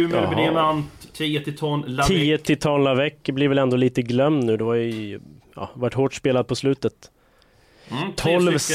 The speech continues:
Speaker 2: Salong hade jag tänkt såga, men nu kommer Rickard Hansson jubla. Så pratade jag med Örjan och han var faktiskt riktigt uppåt trots läget och sa att den måste ju bara med. Så att, ja, kanske är så, men jag har ingen känsla själv i alla fall.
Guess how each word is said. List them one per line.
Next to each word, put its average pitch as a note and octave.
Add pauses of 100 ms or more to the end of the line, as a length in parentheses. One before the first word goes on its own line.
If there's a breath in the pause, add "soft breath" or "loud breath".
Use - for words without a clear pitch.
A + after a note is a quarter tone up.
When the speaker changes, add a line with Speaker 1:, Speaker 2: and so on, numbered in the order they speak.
(100)
Speaker 2:
Salong F3+
hade D3+
jag F3+
tänkt D3
såga, C3+
men B2 (600 loud breath)
nu C3+
kommer D#3
Rickard D3+
Hansson D3+
jubla. C3
Så C#3+
pratade E3
jag C#3+
med D#3
Örjan D#3
och A#2+
han D3+
var C#3+
faktiskt C#3
riktigt C#3+
uppåt C3
trots D#3
läget A#2+
och A2+
sa B2
att -
den C3+
måste C3+
ju E3
bara A#2+
med. G2+
Så G#2
att, - (300)
ja, A2+
kanske D3
är E3+
så, C3+
men B2
jag D#3 (140)
har D#3
ingen C3+
känsla B2+
själv D#3
i -
alla G#2+
fall. G#2